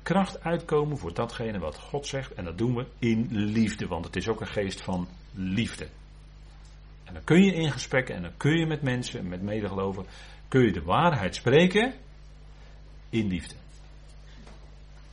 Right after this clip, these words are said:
En waar nodig kun je dat ook met kracht doen. En verstandig, rustig blijven en uitleggen,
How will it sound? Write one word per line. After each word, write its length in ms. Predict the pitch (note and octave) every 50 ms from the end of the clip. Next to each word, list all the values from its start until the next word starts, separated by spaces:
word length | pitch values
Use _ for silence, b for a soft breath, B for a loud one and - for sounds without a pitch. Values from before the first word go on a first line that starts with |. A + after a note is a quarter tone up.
| - - - - - - - -
En 160 | - A#2 G#2+
waar 180 | G#2 F#2+ E2+ F2
nodig 400 | G2 B2 C#3+ D3+ D3+ D#3 - -
kun 120 | - B2+
je 80 | A#2 G2+
dat 140 | G2+ F#2+ -
ook 180 | G2 F#2+ F2+
met 200 | E2 D2+ D2+ -
kracht 320 | - - A2 - C3+ - -
doen. 240 | B2 B2 C3 C#3 - - - - - - - - - - - - - - - - - - - - - - - - - - - -
En 340 | - B2+ A2+ A2 A2 A2 A2 - - - - - - - - - - - - - - - - - - - - - - - -
verstandig, 760 | - - - - - - B2+ C3+ C3+ B2+ B2+ B2+ - - - - - - - - - - - - - - - - - - B B B B B B - - - - - - - - - -
rustig 640 | - F2+ G2+ G2+ - - - F#2+ F2+ - - - - - - -
blijven 580 | F#2 D#2+ - F2 F#2+ F2 F2 E2+ - F2+ F2+ - - - - -
en 180 | G2 F2 F2+
uitleggen, 520 | - - G#2+ G2 F#2 F#2 F2 F2 F2 F2+